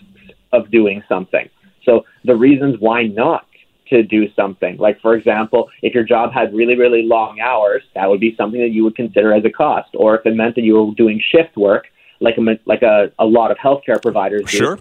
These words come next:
Speaker 2: yeah.
Speaker 1: that means that you would be away for a series of days and a series of nights from your family. You have to
Speaker 2: Mm-hmm.
Speaker 1: consider that. That makes the, the task less attractive. So if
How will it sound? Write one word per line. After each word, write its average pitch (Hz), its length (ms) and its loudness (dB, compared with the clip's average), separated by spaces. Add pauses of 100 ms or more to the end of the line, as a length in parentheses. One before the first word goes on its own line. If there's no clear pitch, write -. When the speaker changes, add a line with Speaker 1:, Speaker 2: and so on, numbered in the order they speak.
Speaker 2:
yeah. 117 140 -2
Speaker 1:
that 117 60 -4
means 131 220 -2
that 123 120 -4
you 127 120 0
would 143 140 4
be 135 120 4
away 123 380 4
for 117 120 -2
a - 120 -12
series 127 280 0
of 113 100 -8
days 131 320 0
and 120 100 -8
a 120 200 -12
series 127 280 4
of 107 80 -10
nights 123 320 -2 (500)
from 113 140 -2
your 110 140 -2
family. 127 380 -4
You 92 140 -4
have 107 80 -2
to 127 60 -6
Speaker 2:
Mm-hmm. 160 140 -10
Speaker 1:
consider 139 340 -2
that. - 280 -8
That 110 180 -2
makes 123 240 -2
the, 107 240 -2 (340)
the 107 380 0
task 120 400 -6 (180)
less 113 320 0 (160)
attractive. 120 720 -6 (100)
So - 260 -2 (580)
if 123 160 0